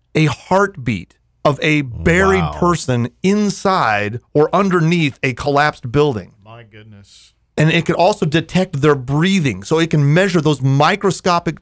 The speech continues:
Speaker 1: m-, movements, and it can do so in less than five minutes. And the unit is the size of a suitcase because it's space technology. It was built to be ultra lightweight and ultra small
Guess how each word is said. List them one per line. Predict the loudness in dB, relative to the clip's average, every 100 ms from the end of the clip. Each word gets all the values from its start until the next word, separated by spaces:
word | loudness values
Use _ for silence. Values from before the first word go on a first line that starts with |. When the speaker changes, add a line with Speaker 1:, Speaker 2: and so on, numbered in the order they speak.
| _
Speaker 1:
m-, | -2 0 0
movements, | -2 2 2 2 0 0 -2 -6 -12 _ _ _ _ -2
and | 0 2
it | 0
can | 0 2
do | 0 -2
so | 0 0 2 0 -2
in | -2
less | 0 0 0 -2
than | -2 -2
five | -2 -2 0 -2
minutes. | 0 -2 -2 -8 -18 -20 _ _ _ _ -2
And | 0
the | 2 0
unit | 2 2 2 -2 -2
is | -4 -4
the | -6
size | -2 0 0 0
of | -2
a | -4
suitcase | -4 -4 -4 -4 -4 -4 -8 -16 _ -2
because | -2 2 0 0 -2
it's | -4 -4 -10
space | -10 -8 -2 0 -2 -2
technology. | -2 0 0 0 0 -6 -6
It | -2 0
was | -2
built | 2 2 0 -6 _ _
to | -2
be | 0 -2 -2
ultra | 0 0 0 0 2
lightweight | 2 0 0 0 2 0 -2
and | -2 0
ultra | -2 0 0 -2
small | 2 2 2 0 -2